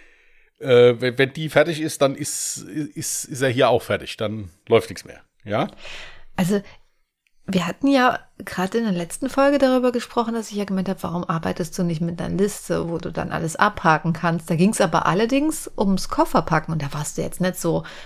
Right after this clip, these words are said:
Speaker 2: begeistert von der Idee. Aber To-Do-Listen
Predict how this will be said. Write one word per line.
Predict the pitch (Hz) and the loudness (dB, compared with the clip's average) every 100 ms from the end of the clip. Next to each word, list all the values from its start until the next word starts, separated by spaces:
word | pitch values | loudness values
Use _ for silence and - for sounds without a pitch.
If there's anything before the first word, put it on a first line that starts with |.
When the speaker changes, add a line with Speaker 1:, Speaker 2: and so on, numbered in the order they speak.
| - | -4
Speaker 2:
begeistert | 160 160 156 - 175 | 2 4 4 2 -4
von | - 170 160 | 0 2 2
der | 160 | 0
Idee. | 160 160 160 - - | -2 -4 -6 -8 -4
Aber | 165 170 | -2 -2
To-Do-Listen | - 208 277 359 359 - | -2 2 4 4 0 -4